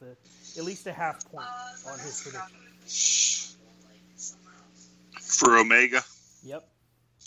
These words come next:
Speaker 2: Yeah. I mean, I mean, listen, if you're gonna be so callous, right, so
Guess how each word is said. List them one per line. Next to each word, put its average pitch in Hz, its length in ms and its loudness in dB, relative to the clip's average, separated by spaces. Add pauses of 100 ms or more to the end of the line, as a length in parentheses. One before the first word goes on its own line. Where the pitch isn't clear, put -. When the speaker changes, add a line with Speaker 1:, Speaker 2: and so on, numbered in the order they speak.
(500)
Speaker 2:
Yeah. 95 100 -14 (460)
I 143 80 2
mean, 190 80 2 (140)
I 226 60 6
mean, 233 260 4 (240)
listen, 175 220 -2 (100)
if 147 240 -2
you're 226 220 -4
gonna 226 220 -6
be 156 220 -2
so 175 400 2
callous, 135 760 -4 (800)
right, 123 240 -14
so 196 1120 -6